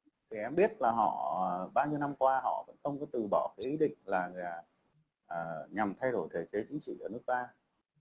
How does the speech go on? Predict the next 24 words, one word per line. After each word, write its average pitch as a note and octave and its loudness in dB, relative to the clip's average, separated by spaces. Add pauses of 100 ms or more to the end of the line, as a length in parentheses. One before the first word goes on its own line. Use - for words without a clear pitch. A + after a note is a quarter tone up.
(360)
Thế B2 -2
nhưng C#3 -2
qua C3+ 2
cái D3 -4
việc C3 -2
đó A#2 2 (360)
thì F#2 -20 (840)
cá A2+ 2
nhân D#3 -4
em B2+ -10
nhìn G2 -12
nhận F#2+ -8
được G2+ -4 (1120)
là F2+ -2 (520)
cái C#3+ 2
việc C3 0
của G2+ -4
người F#2 -4
ta A#2 0
bao A#2 0
nhiêu A#2 -6
năm A#2 -4
qua A#2 2
nó A2+ -6